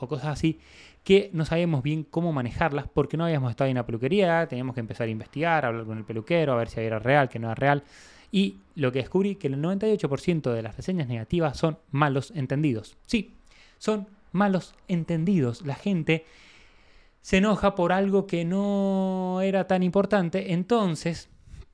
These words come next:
o algo que podíamos solucionar, que es lo que decía Patricia, en el noventa y ocho por ciento de los casos estoy seguro que pueden solucionar todos, porque todos son súper proactivos los peluqueros caninos.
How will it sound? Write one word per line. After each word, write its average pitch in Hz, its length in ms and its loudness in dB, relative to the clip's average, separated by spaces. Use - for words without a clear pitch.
o 143 140 2
algo 151 180 6
que 127 140 0
podíamos 123 400 4
solucionar, 135 480 0
que - 100 -6
es 110 60 -6
lo 113 80 -4
que 117 80 -6
decía 113 240 -4
Patricia, 131 480 -2
en 117 240 -4
el 113 120 -8
noventa 107 280 -8
y 131 60 -2
ocho 135 100 -4
por 110 100 -8
ciento 127 140 -6
de 110 60 -8
los - 60 -18
casos - 180 -10
estoy - 180 -10
seguro 117 440 2
que 107 120 -6
pueden 127 160 -2
solucionar 120 400 -6
todos, 127 320 0
porque 110 240 -10
todos 135 260 0
son 120 140 -6
súper 139 320 -4
proactivos 113 440 -4
los 101 100 -14
peluqueros 117 340 -6
caninos. 151 360 -2